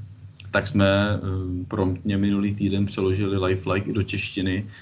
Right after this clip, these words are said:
Právě proto ji můžeme využívat online, ale znamená to, že tu je taky nějaká část obsahu, která je v angličtině. Takže vy sice tady vidíte přípravy pro učitele a pokud si troufáte na anglické lekce,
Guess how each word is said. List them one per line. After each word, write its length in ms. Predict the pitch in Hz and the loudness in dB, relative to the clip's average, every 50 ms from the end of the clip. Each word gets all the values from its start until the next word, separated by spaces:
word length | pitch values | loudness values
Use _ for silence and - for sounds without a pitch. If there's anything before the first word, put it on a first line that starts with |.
| - - | -20 -12
Právě 260 | - - 87 87 92 92 | -4 0 0 2 2 0
proto 300 | - - - - 98 98 | 0 -2 -4 0 2 2
ji 80 | 98 | 2
můžeme 360 | 95 98 95 95 101 98 98 | 2 2 0 0 0 0 0
využívat 520 | 95 98 95 95 95 98 101 101 101 101 - | 0 0 0 0 0 0 0 0 0 0 0
online, 420 | 117 110 107 98 92 92 98 98 | 0 2 4 4 4 4 4 2
ale 140 | 95 98 95 95 | 2 0 0 0
znamená 400 | 101 98 95 98 98 98 95 95 | 0 0 2 2 2 2 2 0
to, 140 | - - 98 | 0 -2 -4
že 140 | 92 95 | -4 -4
tu 140 | 98 - 98 | -6 -4 -4
je 80 | 98 95 | -2 -2
taky 240 | 98 95 - - 104 | -4 -6 -6 -4 -2
nějaká 360 | 98 87 90 87 - 98 98 | -2 -2 -2 -2 -2 -4 -2
část 300 | - - 98 95 - - | -2 -2 -4 -4 -4 -8
obsahu, 500 | 80 - - - 98 87 95 98 101 101 98 - - - _ | -12 -12 -8 -6 -4 -2 0 -2 -2 -4 -8 -14 -20 -20 _
která 220 | _ _ - 92 98 | _ _ 2 2 4
je 80 | 101 | 4
v 80 | 101 104 | 2 2
angličtině. 640 | 87 87 85 92 98 95 - - - 95 87 82 82 | 0 -2 0 0 -2 -4 -4 -6 -4 -4 -2 -2 -2
Takže 260 | 80 82 87 92 90 | -4 -4 -4 -6 -6
vy 100 | 92 92 | -6 -6
sice 260 | - - 104 - 101 | -8 -8 -8 -8 -6
tady 200 | 98 101 98 98 | -4 -2 -2 0
vidíte 280 | 95 98 98 98 - 101 | 0 0 0 -2 -2 -6
přípravy 460 | 101 - - 104 - 101 98 98 104 | -4 -4 -4 -2 -2 -2 -2 -2 -2
pro 180 | 101 - - - | -2 0 0 0
učitele 640 | 160 156 - - - 104 104 90 95 110 147 165 | 0 0 -2 -2 -2 0 0 2 4 4 4 4
a 100 | 160 95 | 4 2
pokud 360 | 85 - - 92 - 107 104 - | -2 -4 -8 -12 -12 -12 -12 -6
si 320 | - 104 98 95 98 95 98 - - - - _ _ _ | -4 -2 -2 -2 -4 -6 -10 -16 -20 -20 -20 _ _ _
troufáte 500 | - 98 98 92 101 98 95 95 - 113 | -4 -4 -2 0 2 0 0 0 -2 -4
na 120 | 107 95 | -2 -2
anglické 540 | 80 95 95 101 101 95 98 - - 107 104 | -2 -2 -2 -2 -4 -4 -6 -6 -4 -2 -2
lekce, 560 | 98 95 92 95 - - 107 104 101 104 104 | -2 -2 -4 -8 -8 -4 -4 -2 -2 -2 -4